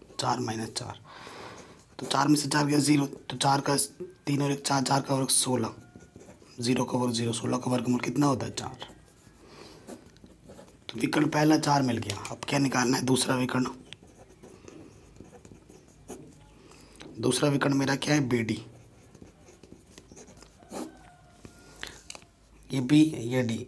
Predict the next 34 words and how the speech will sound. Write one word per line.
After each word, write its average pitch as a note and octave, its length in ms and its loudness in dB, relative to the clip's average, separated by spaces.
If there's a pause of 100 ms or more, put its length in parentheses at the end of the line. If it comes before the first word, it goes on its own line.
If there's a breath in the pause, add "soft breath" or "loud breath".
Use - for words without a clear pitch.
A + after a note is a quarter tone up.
(120)
एक्स - 260 2
वन C#3+ 200 2 (1500 loud breath)
चार, - 360 -4 (640 loud breath)
एक्स - 200 -2
टू C#3+ 120 2
कितना C3+ 240 0
है? A#2+ 100 0
minus B2 420 -2
के - 140 -4
दो, B2 160 -2
तो A#2+ 140 -8
ये A#2+ 60 -4
plus G#2+ 300 -2
का G#2+ 140 -6
दो G#2 100 -6
हो G2+ 120 -8
जाएगा। G2+ 360 -10 (1300 loud breath)
वाई B2 260 2
वन C3 200 4
है A#2+ 180 2
पाँच C3 440 0 (1000 loud breath)
और B2+ 100 -4
वाई A#2+ 200 0
टू A#2 140 -2
है B2 80 4
minus G#2+ 400 0
का, - 360 -14
तो C3 60 -8
ये A#2 80 -6
plus A2+ 300 -2
का - 120 -10
एक G2+ 120 -10
हो - 100 -14
जाएगा। G2+ 320 -12